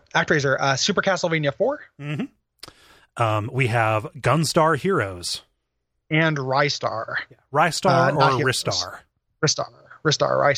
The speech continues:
Speaker 1: Rystar. Um, yeah, so those are, you know, again, well thought of sixteen-bit games, um, that, uh, we want to do
Speaker 2: Mm-hmm.
Speaker 1: at some point. So as we're always doing them for this, uh, if they lose this poll,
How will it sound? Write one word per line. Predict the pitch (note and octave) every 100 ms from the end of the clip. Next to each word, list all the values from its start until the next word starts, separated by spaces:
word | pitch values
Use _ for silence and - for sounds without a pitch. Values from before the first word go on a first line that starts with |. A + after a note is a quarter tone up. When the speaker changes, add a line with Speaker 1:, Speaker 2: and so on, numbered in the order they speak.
| - C#3+ - - - - -
Speaker 1:
Rystar. | D#3+ D3+ D3 C#3+
Um, | C#3+ C#3 D4
yeah, | D#4+ _
so | - A#3 G#3
those | G3 G#3
are, | G3
you | F#3 E3+
know, | E3
again, | E3+ D3+ F3 F3
well | D#3 F3
thought | F#3+ F3
of | E3+
sixteen-bit | - - D#3+ D3+ -
games, | D#3+ E3+ E3+ - - - - -
um, | C#3+ C3+ C3+ C3+ C3 C#3+ -
that, | C#3+ C3 C3 -
uh, | C3 B2 B2 C3 - _ _ _ _ _ - C3
we | C#3+ D3 C#3+ - _
want | D3+ D3+
to | F#3+
do | C4 E3+ - _ _
Speaker 2:
Mm-hmm. | D#3 D3+
Speaker 1:
at | B2+
some | C#3+
point. | C3 C3+ C#3
So | E3+ E3
as | E3 D#3 C#3
we're | - D#3
always | F3 E3+ E3
doing | F3 C#3 D#3+
them | D#3 C#3+
for | D3
this, | C#3+ -
uh, | - C#3 D3
if | D3+
they | D#3+
lose | D3+ E3
this | D3
poll, | - F#3 F#3